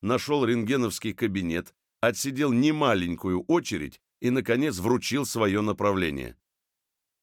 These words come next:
"Раздевайтесь!" бросила лаборант, но, вглядевшись в направление, тем же сухим голосом приказала: "Одевайтесь!" И пояснила:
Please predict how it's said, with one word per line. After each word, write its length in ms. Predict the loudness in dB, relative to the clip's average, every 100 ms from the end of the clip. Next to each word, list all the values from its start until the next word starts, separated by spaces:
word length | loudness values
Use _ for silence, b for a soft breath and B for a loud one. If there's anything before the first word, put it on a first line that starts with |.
| _ _ 0
"Раздевайтесь!" 1040 | 4 4 4 4 6 4 2 -4 -10 -12 _ _ _ -10
бросила 480 | -2 0 0 -4 -2
лаборант, 600 | -2 0 2 2 -2 -12 _ _ _ _ _
но, 260 | -2 0 0
вглядевшись 640 | 0 -2 0 -2 -2 -4
в 80 | -2
направление, 680 | -4 0 0 0 -2 -2 -4
тем 260 | -2 -2
же 160 | -2 -6
сухим 440 | -6 -8 -6 -4
голосом 440 | -2 -2 -4 -6 -6
приказала: 640 | -6 -2 -2 0 -2 -2 0
"Одевайтесь!" 920 | 2 4 2 4 2 2 -6 -8 -12 _ _ _ _ _ _ _ _ _ _ _ _ _ -8
И 120 | -6
пояснила: 760 | -2 -2 -2 -2 -4 -4 -8